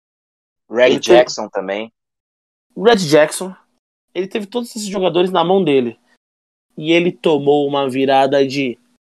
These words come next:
Speaker 2: três a um para o Denver Nuggets. Sim. Não contente com isso, não contente com isso, outro ser divino olhou pra ele e falou assim:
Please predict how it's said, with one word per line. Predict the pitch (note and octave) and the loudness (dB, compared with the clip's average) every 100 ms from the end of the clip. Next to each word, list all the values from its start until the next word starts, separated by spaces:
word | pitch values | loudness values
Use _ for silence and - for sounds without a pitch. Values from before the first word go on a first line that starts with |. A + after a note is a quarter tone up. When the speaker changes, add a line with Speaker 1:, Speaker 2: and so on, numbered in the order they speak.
| _ _ _ - | _ _ _ -4
Speaker 2:
três | C#3+ E3+ F3+ F3+ E3+ - - _ _ _ D3+ - _ _ _ _ D#3 | 0 2 2 0 0 0 -2 _ _ _ -6 -6 _ _ _ _ -4
a | D3+ | -2
um | D3+ E3+ F3 E3+ D3+ B2 A2 G#2 _ | -2 -2 -4 -4 -6 -8 -12 -20 _
para | C3 C3+ B2+ | -4 -2 -2
o | |
Denver | B2 C3 B2 B2 | -2 -4 0 -2
Nuggets. | A2+ G#2 G2+ - - - - - - - _ _ - | -2 -4 -6 -8 -10 -8 -6 -4 -6 -8 _ _ 0
Sim. | - A#2 A2 _ _ _ _ _ _ _ - - - - _ _ _ | 2 0 -2 _ _ _ _ _ _ _ -20 -16 -16 -20 _ _ _
Não | C#3 F3 A#3 A#3+ | 6 6 6 2
contente | G#3+ F3 - F3+ F#3 - | 2 0 0 0 0 -6
com | - C#3+ D3 | -8 -4 -2
isso, | G3 - A#2 A#2 | -4 -6 -12 -10
não | B2 C#3 G#3+ | 0 2 2
contente | - C#4 C4 - E3+ E3 - | 2 0 0 2 2 2 -4
com | G#3 A3+ | -2 2
isso, | F3+ F3+ - A3+ C4+ _ _ _ _ _ _ _ _ _ _ _ | 4 2 0 -4 -4 _ _ _ _ _ _ _ _ _ _ _
outro | G#3+ B3 C#4+ - C4+ | 4 6 4 2 -2
ser | - A3 G#3+ | 0 0 2
divino | F3+ G#3 C#3+ F#3+ G#3 | 0 -2 -4 -4 -2
olhou | G3 G#3 | -2 0
pra | A3 F#3 | -2 -2
ele | F#3+ | -4
e | |
falou | G#3 G3 | -6 -8
assim: | - | -8